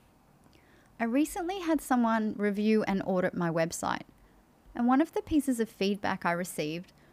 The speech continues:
was that they felt like they really got a sense of me from my site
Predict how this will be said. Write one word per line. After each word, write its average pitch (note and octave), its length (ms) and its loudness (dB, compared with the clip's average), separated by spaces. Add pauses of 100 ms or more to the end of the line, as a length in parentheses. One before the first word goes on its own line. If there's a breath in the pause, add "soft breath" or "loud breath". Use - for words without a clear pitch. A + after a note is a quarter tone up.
(140 soft breath)
was A3+ 140 -4
that A3+ 100 -4
they C4+ 100 0
felt D4+ 300 -4
like F4 160 -6
they G4 100 -4
really D4+ 240 2
got C4 180 2
a A#3 60 -2
sense G#3+ 400 -2
of G3+ 140 -8
me G3 240 0
from F3+ 240 -6
my E3 120 0
site - 400 -4